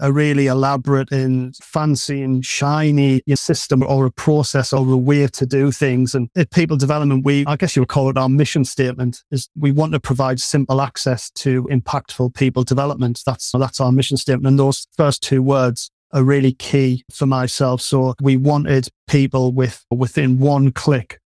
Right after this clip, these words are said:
to be able to, you know, reach somewhere or hit a landing page where they could see everything in one go. 'Cause I, I think as soon as, as soon, if people have to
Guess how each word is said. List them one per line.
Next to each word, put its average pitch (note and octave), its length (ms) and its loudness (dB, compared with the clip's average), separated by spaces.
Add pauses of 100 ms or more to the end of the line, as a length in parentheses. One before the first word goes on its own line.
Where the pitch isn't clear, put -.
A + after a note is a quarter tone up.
to C#3 120 0
be C3 220 4
able C3 220 2
to, B2+ 440 2 (220)
you C3 60 2
know, A#2+ 180 2
reach D3 640 -2
somewhere B2+ 520 2
or B2 140 -2
hit E3 220 -2
a C#3 80 0
landing C3 400 2
page B2 280 -2
where C3+ 140 2
they C3+ 160 2
could B2+ 220 -4
see C3+ 400 0
everything B2+ 560 0 (180)
in B2+ 180 2
one B2 260 2
go. A#2 280 2
'Cause D3 160 2
I, D#3 160 0
I C#3+ 40 -2
think D#3 200 0
as - 100 -2
soon D#3 400 2
as, C#3 380 0
as B2+ 100 -2
soon, E3 320 2
if D3 200 0
people E3 260 2
have A2+ 220 -2
to C#3+ 100 0